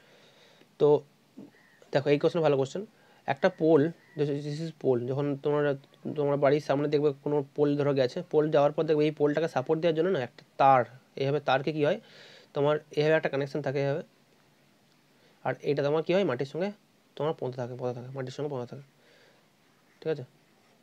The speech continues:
আর এই জায়গা থেকে তোমার এই, এই জায়গা থেকে তোমার কী হয় না, এই জায়গায় একটা insulator ইউজ করা হয়, insulation ইউজ করা হয়। insulation ইউজ করার পরে এই মাটির থেকে যে তার, তোমার যে, উম, ওয়্যারটা আসছে, সেই ওয়্যারটাকে তোমার কী করা হয়, connection করা হয়, এবং এইখান থেকে তোমার এই, এই, এই তারটাকে এখানে পর্যন্ত connection করা হয়। তো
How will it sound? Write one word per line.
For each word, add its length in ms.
আর 100
এই 80
জায়গা 180
থেকে 260
তোমার 180
এই, 200
এই 200
জায়গা 180
থেকে 340
তোমার 200
কী 120
হয় 140
না, 100
এই 80
জায়গায় 180
একটা 120
insulator 360
ইউজ 180
করা 140
হয়, 100
insulation 380
ইউজ 180
করা 100
হয়। 80
insulation 240
ইউজ 140
করার 160
পরে 240
এই 80
মাটির 320
থেকে 140
যে 80
তার, 240
তোমার 320
যে, 220
উম, 260
ওয়্যারটা 420
আসছে, 220
সেই 120
ওয়্যারটাকে 340
তোমার 160
কী 80
করা 160
হয়, 120
connection 320
করা 160
হয়, 160
এবং 460
এইখান 320
থেকে 220
তোমার 240
এই, 100
এই, 240
এই 160
তারটাকে 460
এখানে 200
পর্যন্ত 240
connection 280
করা 140
হয়। 120
তো 100